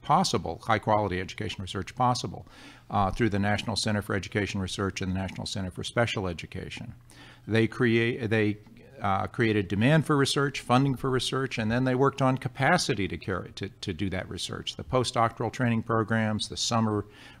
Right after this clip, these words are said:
uh, research training institutes for, uh, uh, established researchers,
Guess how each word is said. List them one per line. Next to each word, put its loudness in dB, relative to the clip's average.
uh, 0
research -4
training 2
institutes -2
for, 0
uh, -4
uh, -4
established 0
researchers, -2